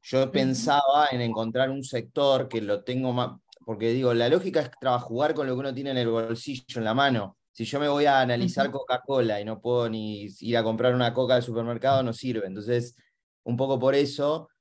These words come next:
Speaker 1: yo lo que quería es meterme en un sector o en un tipo de, de comercio, por ejemplo, lo que sea, pero vincularlo con ese tema. O sea, no me quiero ir de ese tema,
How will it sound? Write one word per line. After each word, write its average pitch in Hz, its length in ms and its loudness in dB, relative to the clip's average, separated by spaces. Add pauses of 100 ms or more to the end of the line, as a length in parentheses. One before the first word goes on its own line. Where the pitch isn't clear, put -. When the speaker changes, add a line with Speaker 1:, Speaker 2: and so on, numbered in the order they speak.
(160)
Speaker 1:
yo - 160 -2
lo 131 120 2
que 123 120 0
quería 135 280 0
es 139 40 -2
meterme 127 440 -2
en 120 80 -4
un 123 100 -4
sector 135 580 0
o 110 240 -2
en 110 80 -4
un 120 180 -4
tipo 123 360 0
de, 104 420 -2
de 98 140 -4
comercio, 123 800 0
por 110 120 -2
ejemplo, 127 380 0
lo 113 140 0
que 120 100 -2
sea, 143 480 2
pero 117 180 0
vincularlo 113 560 -2
con 113 140 -4
ese 117 180 -6
tema. 113 260 -2
O - 40 -6
sea, 107 100 -8
no 123 80 -2
me 139 100 -4
quiero 147 160 -2
ir 156 40 2
de 151 80 2
ese 135 160 -4
tema, 156 420 0